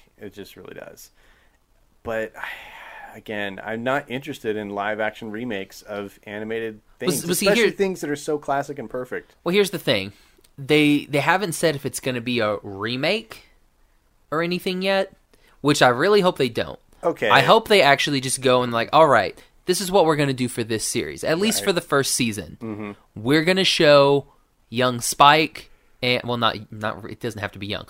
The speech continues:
Speaker 2: We're gonna show Spike and Jet back when, uh, Spike was part of the gang and
Speaker 1: Mm-hmm.
Speaker 2: Jet was a cop."
Speaker 1: Right.
Speaker 2: That's what I would like to see. Like, everything that evolves for Spike to leave.
Speaker 1: Right.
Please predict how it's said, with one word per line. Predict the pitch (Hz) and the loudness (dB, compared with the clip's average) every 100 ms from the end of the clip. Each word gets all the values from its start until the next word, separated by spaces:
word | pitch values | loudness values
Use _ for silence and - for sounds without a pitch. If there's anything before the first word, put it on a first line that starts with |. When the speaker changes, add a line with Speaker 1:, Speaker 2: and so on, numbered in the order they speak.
| - - | -16 -2
Speaker 2:
We're | 135 | 2
gonna | 135 | 2
show | - 117 | 2 0
Spike | - - 156 180 | 0 2 2 2
and | 165 | 0
Jet | 135 110 - - _ _ _ - | 4 4 0 -8 _ _ _ 2
back | 117 120 | 4 4
when, | 127 123 117 117 117 | 2 0 0 -2 -2
uh, | 107 104 98 95 | 2 2 2 0
Spike | - 131 131 | 2 2 2
was | - | 0
part | 139 127 | 2 2
of | |
the | 123 | 0
gang | 120 113 113 113 110 | 0 0 0 -4 -6
and | 107 101 101 101 101 | -6 -2 -2 -2 -4
Speaker 1:
Mm-hmm. | 98 | -6
Speaker 2:
Jet | 110 110 | -4 -4
was | 107 | -6
a | |
cop." | - 110 - - - - - | -4 -4 -4 -18 -18 -20 -16
Speaker 1:
Right. | 101 98 117 _ _ _ _ _ _ _ _ _ | -10 -8 -10 _ _ _ _ _ _ _ _ _
Speaker 2:
That's | 151 160 | 4 4
what | 175 | 6
I | 151 | 6
would | 143 | 6
like | 127 117 - | 2 0 0
to | |
see. | 98 98 | -8 -6
Like, | 87 110 - - 120 _ _ - | -4 -4 -6 -14 -20 _ _ 0
everything | 147 156 151 160 147 | 0 2 0 0 2
that | 135 | 2
evolves | 120 110 123 123 120 - | 2 2 2 2 0 -6
for | - 147 131 | -4 -2 -2
Spike | - 120 110 107 - - - _ _ - | 0 4 4 4 -4 -16 -20 _ _ -10
to | 117 | -8
leave. | 101 104 110 98 - - - - _ | -8 -8 -10 -12 -16 -20 -20 -20 _
Speaker 1:
Right. | - 92 92 | -8 -6 -6